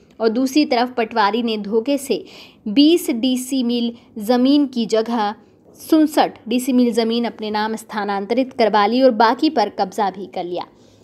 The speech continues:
पटवारी द्वारा की गई धोखाधड़ी की फरियाद लेकर महिला सभी जिम्मेदार अधिकारियों के पास पहुंची, लेकिन उसकी शिकायत पर कार्रवाई नहीं हुई।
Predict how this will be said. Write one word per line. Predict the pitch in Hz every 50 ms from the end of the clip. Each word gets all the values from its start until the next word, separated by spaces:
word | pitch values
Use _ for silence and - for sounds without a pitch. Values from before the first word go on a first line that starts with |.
| _ _ -
पटवारी | 247 240 269 254 247 262 285 247
द्वारा | 247 254 254 247 247
की | 254 262 254 247
गई | 254 269 285
धोखाधड़ी | 233 226 220 226 - 247 240 247 240 226 247 254
की | 254 233 214 220 220 - - - - - _ _ -
फरियाद | 277 254 269 269 269 294 294
लेकर | 277 285 285 277 285 277
महिला | 269 254 226 240 247 254
सभी | 247 254 254 208 233 240
जिम्मेदार | 214 214 202 196 190 202 196 196 202
अधिकारियों | 196 185 214 185 202 190 190 220 233 214
के | - 185
पास | 185 185 185 175 202 240 - -
पहुंची, | 220 226 233 226 254 262 269
लेकिन | 254 254 247 233
उसकी | 226 226 - - - 269
शिकायत | 254 - - - 233 240 262 285 277 -
पर | 254 240
कार्रवाई | 240 233 202 190 185 185 190 190 190
नहीं | 196 208 202 202 202
हुई। | 156 185 - - -